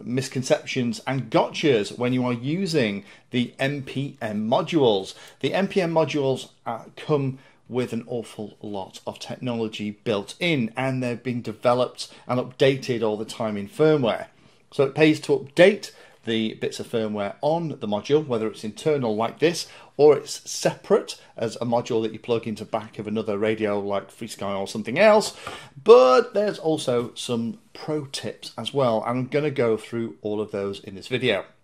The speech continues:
I need to say a massive thank you to Pascal, who is the lead developer on the multi-protocol module stuff. Pascal is a lovely chap,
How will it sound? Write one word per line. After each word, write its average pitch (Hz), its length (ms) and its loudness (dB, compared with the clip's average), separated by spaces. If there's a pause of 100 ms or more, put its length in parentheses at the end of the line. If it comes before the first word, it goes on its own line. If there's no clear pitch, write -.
(840)
I 147 120 6
need 170 180 2
to - 60 -8
say 165 200 6
a 160 180 4
massive 156 400 2
thank 147 280 2
you 120 100 0
to - 120 -12
Pascal, 139 580 6
who 147 300 6
is 139 340 4
the 127 80 -2
lead 123 140 0
developer 117 600 2
on 107 340 -2
the 104 200 -4
multi-protocol 104 800 -6
module 110 480 2
stuff. 104 380 -2
Pascal 123 680 0
is 113 300 -2
a - 80 -2
lovely 117 280 -4
chap, 170 360 2